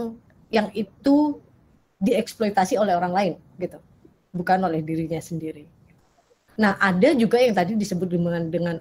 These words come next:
Amel, kemudian orang-orang yang memang sudah perempuan-perempuan, eh, atau siapapun yang merayakan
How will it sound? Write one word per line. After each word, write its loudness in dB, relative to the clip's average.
Amel, 0
kemudian 0
orang-orang 0
yang -2
memang -2
sudah 0
perempuan-perempuan, 0
eh, 0
atau -4
siapapun -2
yang 0
merayakan 0